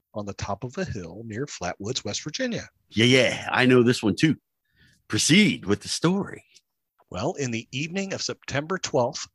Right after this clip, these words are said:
Speaker 1: nineteen fifty-two, a group of boys saw a large bright object cross the sky and land on the property of a local farmer. Well, they did what any group of boys does, right? They ran home to tell somebody about it.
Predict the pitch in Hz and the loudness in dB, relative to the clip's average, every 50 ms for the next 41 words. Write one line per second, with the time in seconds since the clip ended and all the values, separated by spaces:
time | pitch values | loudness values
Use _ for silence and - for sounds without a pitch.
0 | _ _ - 110 101 110 151 - _ - - 160 160 165 170 147 - - 165 151 | _ _ -12 -8 -6 -4 -6 -6 _ -12 -8 -6 -6 -6 -8 -8 -6 -4 -6 -4
1 | - - 214 180 - - 117 98 87 92 117 - _ - 120 107 - - 127 156 | -4 -6 -8 -8 -6 -6 -6 -6 -8 -10 -14 -18 _ -10 -10 -8 -4 -2 -2 -2
2 | - 190 143 131 131 135 147 143 - - 127 117 107 92 92 87 85 90 98 117 | -2 -2 -2 0 2 2 2 2 0 0 -2 -2 -2 -4 -6 -8 -8 -6 -4 -2
3 | 139 147 151 139 - - 139 139 139 131 131 135 135 - 143 139 - - - 113 | -2 -2 -2 -2 -2 -2 0 0 0 0 0 0 0 -2 -4 -6 -6 -8 -8 -6
4 | 117 135 - - - - - - 156 139 131 135 135 139 139 - - 120 127 143 | -4 -2 -4 -2 -2 -2 -2 0 0 0 0 0 0 -2 -4 -4 -4 -4 -2 -2
5 | 151 165 208 240 254 233 185 151 143 147 165 160 - - 156 151 151 - 180 180 | -2 0 0 2 2 2 0 2 0 0 0 -2 0 2 2 2 2 0 -2 -2
6 | 185 175 165 160 147 156 165 - 196 175 - 196 202 214 226 185 - - _ _ | -2 -2 -2 0 2 2 0 2 0 -4 0 0 0 0 -2 -6 -10 -12 _ _
7 | _ _ _ _ _ _ _ _ _ _ - 226 233 233 233 233 233 240 240 247 | _ _ _ _ _ _ _ _ _ _ -10 -8 -4 -2 0 0 2 0 0 0
8 | 277 262 254 254 269 269 226 - 135 123 - 101 90 - - 87 85 85 - - | 2 2 2 4 2 2 0 0 -2 -4 -4 -6 -12 -8 -6 -6 -4 -4 -6 -6
9 | 87 82 78 76 - 101 110 143 190 254 - - 156 214 233 143 107 107 117 127 | -6 -8 -10 -10 -8 -4 0 0 0 0 -2 0 0 0 0 0 0 0 2 2
10 | 165 202 196 156 147 160 220 254 254 233 190 - 202 269 277 247 - 180 127 123 | 2 2 2 2 2 2 2 2 -2 -2 2 2 4 4 4 2 0 0 0 0
11 | 117 104 92 92 92 87 85 80 78 | -2 -2 -2 -8 -8 -8 -10 -10 -12